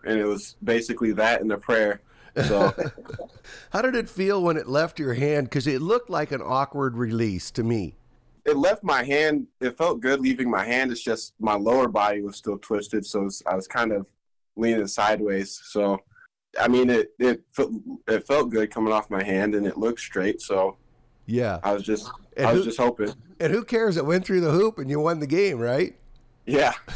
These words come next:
Speaker 2: <laughs> And so you scored twenty-five points against Morningside, and, you know, anybody who watched the video, Josiah, it looked like, just the first time I watched the video, I thought, "Why are they all running off the court after the game?"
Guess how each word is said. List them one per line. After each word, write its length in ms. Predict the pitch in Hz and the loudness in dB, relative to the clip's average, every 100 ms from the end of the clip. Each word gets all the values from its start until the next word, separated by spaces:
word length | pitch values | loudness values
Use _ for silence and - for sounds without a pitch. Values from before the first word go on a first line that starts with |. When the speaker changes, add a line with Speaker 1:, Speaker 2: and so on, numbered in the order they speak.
| - | -2
Speaker 2:
<laughs> 80 | 180 - - - - - - - - | -2 -6 -16 -16 -20 -20 -20 -16 -6
And 100 | 151 | -4
so 300 | 165 151 135 - | 0 0 0 -6
you 160 | - 196 | -2 -2
scored 320 | - 170 143 | 0 0 0
twenty-five 520 | 160 156 156 147 139 | -2 -2 0 0 0
points 280 | - 156 143 | 0 -2 -2
against 320 | 131 127 120 | -2 -4 -2
Morningside, 800 | 123 143 196 156 - 110 110 110 - - _ _ - | 0 0 0 -2 0 0 2 0 -4 -16 _ _ 0
and, 380 | 139 135 123 110 _ - | 2 2 0 -6 _ -4
you 160 | 135 | 0
know, 160 | 156 156 - | 2 2 0
anybody 320 | 196 190 151 | 0 0 0
who 100 | 139 | 0
watched 360 | 139 151 - 127 | 0 0 -2 -6
the 80 | |
video, 340 | 113 165 160 123 | -2 0 2 0
Josiah, 480 | 131 127 156 160 123 | -2 0 0 2 2
it 80 | |
looked 260 | 131 226 - | 0 -2 -2
like, 380 | 139 120 117 - _ _ _ _ - | -2 0 0 -4 _ _ _ _ -4
just 240 | 151 - | -4 -2
the 80 | 127 | -6
first 280 | - 233 - | -2 -2 0
time 120 | 147 | 0
I 60 | 131 | 2
watched 340 | 127 127 - | 2 0 -2
the 60 | 120 | -4
video, 300 | 117 156 180 | -2 0 0
I 60 | 113 | 0
thought, 320 | 117 110 - | 0 -2 0
"Why 160 | 196 | 2
are 80 | 233 | 2
they 140 | 180 139 | 2 2
all 180 | 139 | 2
running 300 | 127 160 156 | 0 0 0
off 200 | 147 147 | 0 0
the 80 | - | -4
court 460 | - 220 262 - - _ _ _ _ - | -4 -2 0 -2 -8 _ _ _ _ -4
after 260 | 135 147 | -2 -2
the 80 | 131 | -2
game?" 540 | 127 190 160 151 185 | 2 4 4 2 -2